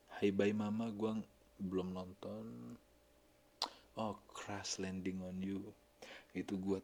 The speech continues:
telat banget. Ya, lu tahu sendiri kalian-kalian, Crash Landing on You tuh booming dua ribu sembilan belas akhir,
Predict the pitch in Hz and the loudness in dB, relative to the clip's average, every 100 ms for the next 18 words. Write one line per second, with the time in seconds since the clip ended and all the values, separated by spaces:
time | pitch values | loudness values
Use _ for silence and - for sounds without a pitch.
0 | - 87 90 92 - 90 92 95 98 - | 0 -2 -2 -4 -4 -4 -2 -2 -2 -2
1 | 101 101 95 - 92 92 95 92 92 - | -2 -2 -4 0 0 0 -2 -2 -2 -4
2 | 95 95 - 95 104 - - 113 120 120 | -4 -4 -4 -2 -2 0 2 2 2 0
3 | 143 151 160 - - - 107 104 147 - | 0 2 0 -2 -14 -2 2 2 0 -6
4 | - 107 98 98 - 101 95 104 117 156 | 4 6 8 6 6 6 6 6 8 6